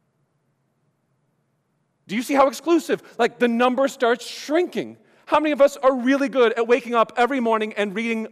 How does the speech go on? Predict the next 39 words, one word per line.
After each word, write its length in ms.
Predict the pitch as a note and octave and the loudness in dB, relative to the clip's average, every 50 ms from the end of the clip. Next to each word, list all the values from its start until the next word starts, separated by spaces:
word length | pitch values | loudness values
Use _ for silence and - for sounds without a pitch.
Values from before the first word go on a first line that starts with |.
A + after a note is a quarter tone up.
| _ F3 | _ 0
our 140 | F#3 F#3 | 2 2
Bibles 520 | F3 D3+ C3+ A#2 F#2 - - - - _ _ _ _ _ _ | 2 2 0 -2 -6 -14 -20 -20 -20 _ _ _ _ _ _
every 200 | G#3 G3+ F#3+ G3+ | 2 2 2 0
single 260 | - - F3+ E3 D#3+ | -2 -6 -6 -6 -6
day, 140 | C#3 G#2+ E2+ - _ _ _ _ _ _ - | -8 -10 -12 -16 _ _ _ _ _ _ -2
without 320 | E3+ G3+ G3+ G3+ G3+ G3+ | 0 2 2 2 2 0
fail, 300 | - F#3 C3 - - - _ _ _ _ | -2 -6 -6 -6 -10 -14 _ _ _ _
praying 380 | - G#3+ F3 F3+ G3 G#3 G#3 - | -2 0 0 0 0 -2 -4 -2
five 240 | - E3+ E3+ E3+ - | 0 0 0 0 -2
times 220 | G3 F3+ F3+ E3 | -4 -6 -4 -6
a 60 | F#3 | -6
day, 240 | E3 D#3+ F3 A#3 A#3 - _ _ _ _ _ _ _ _ _ _ _ _ _ _ _ _ _ _ _ _ _ _ _ _ _ _ _ _ _ _ _ _ _ _ | -4 -4 -4 -4 -6 -12 _ _ _ _ _ _ _ _ _ _ _ _ _ _ _ _ _ _ _ _ _ _ _ _ _ _ _ _ _ _ _ _ _ _
day 160 | D#3 F3+ F3+ | 0 0 0
and 80 | F#3+ G3 | 2 2
night, 220 | F3+ F3+ G#3+ A3+ - | 0 0 -2 -2 -4
all 160 | D#3+ E3+ F3+ | -4 -2 0
day 140 | F#3+ F#3+ F#3+ | 0 0 0
long? 320 | F3+ F3+ A3 C4+ A3 - _ _ _ _ _ _ _ _ _ _ _ _ _ _ _ _ _ _ _ _ _ _ _ _ _ _ _ _ _ _ _ _ _ _ _ _ _ _ _ _ _ _ _ _ _ | 0 -2 -4 -6 -10 -18 _ _ _ _ _ _ _ _ _ _ _ _ _ _ _ _ _ _ _ _ _ _ _ _ _ _ _ _ _ _ _ _ _ _ _ _ _ _ _ _ _ _ _ _ _
How 140 | - C4 C#4+ | 0 2 4
are 60 | D#4+ | 4
you 60 | D4 | 4
doing 200 | B3 C#4+ C#4+ C4 | 2 0 0 0
at 100 | B3 F#3+ | 0 -2
being 200 | F3+ C#4 B3+ A3+ | -2 -2 -2 -4
strong 580 | D3+ - - - A3 B3 B3 A3 F#3 D#3+ D#3+ E3 - - | -4 -8 -10 -4 0 4 4 4 4 2 -2 -10 -12 -4
in, 160 | D4 D4 C#4+ | -2 -2 0
in 120 | C#4 B3+ A#3 | 0 0 -2
your 120 | A3+ A3 | 0 -2
own 140 | G#3+ G#3 G3+ | -2 -2 -4
strength? 600 | - - - F#3+ D3 G#2 - _ - - _ _ _ _ _ _ _ _ _ _ _ _ _ _ _ _ _ _ _ _ _ _ _ _ _ _ _ _ _ _ _ _ _ _ _ _ _ _ _ _ _ _ _ _ _ _ | -6 -8 -8 -8 -8 -8 -10 _ -20 -20 _ _ _ _ _ _ _ _ _ _ _ _ _ _ _ _ _ _ _ _ _ _ _ _ _ _ _ _ _ _ _ _ _ _ _ _ _ _ _ _ _ _ _ _ _ _
See, 100 | - D#3+ | -14 -10
this 180 | D3 F3+ F3 F#3 | -10 -10 -10 -10
is 80 | E3 | -8
the, 140 | - G3 F#3+ | -6 -6 -4
the 140 | C#3+ F3+ F#3+ | -4 -2 -2
message 280 | F#3 F3+ F#3 G3 F3 | 0 -2 -2 -4 -8
of 80 | D#3+ E3+ | -10 -8
the 60 | F#3+ | -4
world. 280 | F3+ A3+ B3+ - - | 0 0 0 0 0